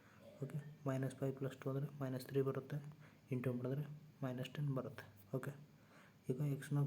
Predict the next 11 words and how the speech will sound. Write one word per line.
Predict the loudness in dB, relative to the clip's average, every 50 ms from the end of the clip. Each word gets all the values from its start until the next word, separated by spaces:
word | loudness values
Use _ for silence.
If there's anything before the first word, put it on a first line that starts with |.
| 4
ಫ್ಯಾ-, | 0 -2 -2 -2 0
ಕಾಮನ್ | 0 2 2 0 0 -2
ಫ್ಯಾಕ್ಟರ್ | -6 -4 -2 -2 0 0 -2
ತಗೊಂಡ್ರೆ | -2 -2 -2 -2 -2 -2 -2 -4 -4 -4 -6
x | -6 -6 -4 -4
minus | -2 -2 -4 -4 -6 -4
five | -4 -4 -4 -4 -8 -12 -14 -8 -4 -2 -2
and | -2 -2 -4 -6 -8 -12 -18 -20 -20 -20 -20 -20 -20 -20 -20 -20 -20 -20 -20 -20 -20 -20 -16 -8 -2
same | 2 2 4 2 2 0 -4 -10 -18 -20 -18 -10 -6
plus | -6 -4 -6 -6 -10 -16 -20 -20 -20 -20 -2 2
two | 4 4 4